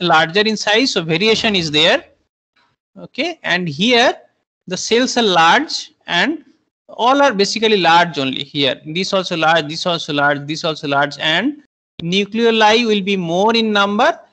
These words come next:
and most important part is here in the cytoplasm we will see some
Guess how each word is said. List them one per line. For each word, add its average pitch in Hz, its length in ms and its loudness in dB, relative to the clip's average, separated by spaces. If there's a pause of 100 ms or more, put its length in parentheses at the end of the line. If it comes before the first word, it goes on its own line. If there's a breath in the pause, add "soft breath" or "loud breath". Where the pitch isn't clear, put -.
(220 soft breath)
and 165 240 -4
most 202 340 -4
important 196 520 -2
part 151 280 0
is 285 280 -2
here - 260 -2
in 202 140 -4
the 202 80 -2
cytoplasm 202 800 -2
we 190 260 0
will 202 80 -2
see 254 220 -2
some 226 380 0